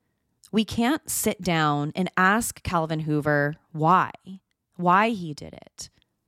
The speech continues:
But thanks to forensic genetic genealogy and advancements in D N A testing, we finally know his name. In January nineteen ninety-seven, Guy Marin was awarded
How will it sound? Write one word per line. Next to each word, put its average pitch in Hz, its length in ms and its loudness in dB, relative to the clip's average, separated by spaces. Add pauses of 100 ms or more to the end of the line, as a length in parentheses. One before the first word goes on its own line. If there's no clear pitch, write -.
(640)
But 208 160 0
thanks 233 400 -4
to 311 100 -6
forensic 196 600 0
genetic 165 360 -2
genealogy 147 960 -2 (260)
and 220 240 2
advancements 190 720 -4
in 170 160 -2
D 156 140 0
N 147 80 0
A 147 100 0
testing, 139 680 -4 (480)
we 190 140 0
finally 185 540 0
know 147 360 0
his 143 240 -8
name. 143 500 -10 (2000)
In 208 160 0
January 247 560 2
nineteen 190 400 -2
ninety-seven, 151 880 0 (180)
Guy 208 240 0
Marin 220 420 2
was 170 160 0
awarded 147 640 -4